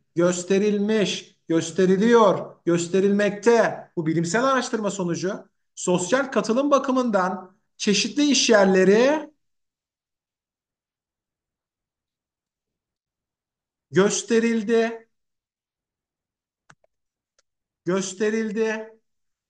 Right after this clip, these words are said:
Ne olarak gösterildi? Burası pasif yapı mı neticede?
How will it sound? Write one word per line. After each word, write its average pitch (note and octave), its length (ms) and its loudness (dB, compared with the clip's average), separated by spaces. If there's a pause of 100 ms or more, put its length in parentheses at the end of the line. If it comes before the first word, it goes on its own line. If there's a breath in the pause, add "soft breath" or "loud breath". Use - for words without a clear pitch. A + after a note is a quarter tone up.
(1900)
Ne E3+ 120 -4
olarak G#3 340 -2
gösterildi? G3+ 720 -6 (4000)
Burası E3+ 280 -6
pasif G3 280 0
yapı A3+ 180 2
mı G#3+ 80 -2
neticede? G3 520 0